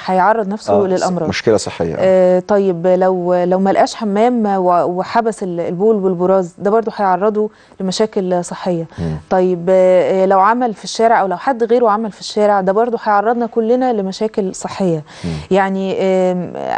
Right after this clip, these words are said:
Speaker 1: لما قلت إن عدد، آم، سكان محافظة القاهرة عشرة مليون شخص، لو قسمناهم على ال أربعة وأربعين دورة مياه اللي هم شغالين، يبقى لكل ربع مليون شخص هيلاقي، آه، حمام، يعني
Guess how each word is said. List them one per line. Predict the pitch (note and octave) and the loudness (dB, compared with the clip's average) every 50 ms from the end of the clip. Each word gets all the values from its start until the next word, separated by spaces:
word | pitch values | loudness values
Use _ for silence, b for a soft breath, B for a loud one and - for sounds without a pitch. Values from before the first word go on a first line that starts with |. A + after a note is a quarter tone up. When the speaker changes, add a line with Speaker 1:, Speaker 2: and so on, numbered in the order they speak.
| A#1 E2 G#2 F3+ F#3 | 0 0 0 2 2
Speaker 1:
لما | F#3+ F#3 F#3 F#3+ F#3 F3+ | 2 2 2 2 2 2
قلت | - - C4 C4 A#3 - - | 2 2 0 0 -2 -6 -10
إن | - F#3+ F3+ | -8 -6 -6
عدد، | F3 E3+ G#3 B3+ A#3 A3 F3 D#3 D#3 - | -4 -2 -2 0 0 -2 -4 -6 -10 -10
آم، | D#3+ E3 E3 D#3+ E3 - - D#3+ D#3+ D#3+ D#3+ D#3+ E3 - - _ - - _ _ - - F3+ F#3 _ | -10 -8 -8 -8 -10 -10 -10 -10 -10 -10 -10 -10 -12 -12 -14 _ -20 -20 _ _ -20 -20 -20 -20 _
سكان | - - - F#3+ - - A3+ A#3 A3+ G#3 F#3 F3 E3 E3 | -10 -6 -6 -4 0 2 2 2 2 0 -2 -4 -6 -8
محافظة | D#3+ - - A3 G#3+ G3+ - | -8 -6 -6 -6 -6 -8 -10
القاهرة | G#3+ - - F#3 F3 G3+ G3+ F#3 | -8 -6 -4 -2 0 2 2 2
عشرة | E3 E3 E3+ G#3 - - A3+ G3+ | 2 2 2 0 0 -2 -4 -4
مليون | F#3 F3 F3+ G#3 G#3+ | -2 -2 -2 -2 -2
شخص، | G3 - A#3 B3+ - - - - B B B B B B B B B - | -2 -4 -6 -6 -6 -12 -20 -20 B B B B B B B B B 0
لو | D4 D4 A#3+ | 2 2 2
قسمناهم | F#3+ - - G#3 G3 G#3+ B3+ C4+ B3+ A#3 G3+ | 2 -2 -2 -2 0 2 2 2 2 2 2
على | F#3+ G3+ A3 A3 G#3 | 2 2 2 2 0
ال | F#3 F#3 | 0 0
أربعة | F3 F3 F3 G#3+ A3+ | -2 0 2 2 2
وأربعين | A3+ G3+ F#3 G3 A3 | 2 0 0 -2 -2
دورة | G#3+ G#3+ G#3+ G3+ G3 - - | -2 -2 -2 -4 -6 -6 -4
مياه | G3 G#3 | -2 -2
اللي | G#3+ G#3 | -2 0
هم | G#3+ A3 G#3+ | -2 -2 -2
شغالين، | G3+ - G3+ G3 F#3+ F#3+ A3+ B3 C4 A#3 | -2 -2 0 0 0 2 0 0 0 0
يبقى | A3 G#3 F#3 - - F#3 | 0 0 0 -2 -2 -2
لكل | F3+ - - B3+ C4 C4 B3 A#3+ | -2 -2 0 0 2 4 4 4
ربع | C4 B3+ A#3+ B3 | 4 2 2 0
مليون | A3 G3+ G3 G3+ A#3+ B3 | 0 0 0 0 -2 -2
شخص | A3+ - B3+ C4+ - - - - B B B B B B B B - | -2 -4 -6 -6 -6 -10 -20 -20 B B B B B B B B -2
هيلاقي، | - G3 G3+ G#3+ A#3 A#3+ G3+ A3 G#3+ G#3 - - | 2 2 4 4 4 4 4 2 0 -2 -4 -6
آه، | - F#3 F3+ F3 E3 E3 - - E3+ | -4 -4 -2 -2 -2 -2 -4 -4 -4
حمام، | - - F#3+ F3+ F3 D#3+ D3+ D3+ - _ _ - | -4 -2 0 0 0 0 -2 -6 -12 _ _ -12
يعني | E3+ D#3+ D#3+ D#3+ E3 | -10 -8 -8 -4 -4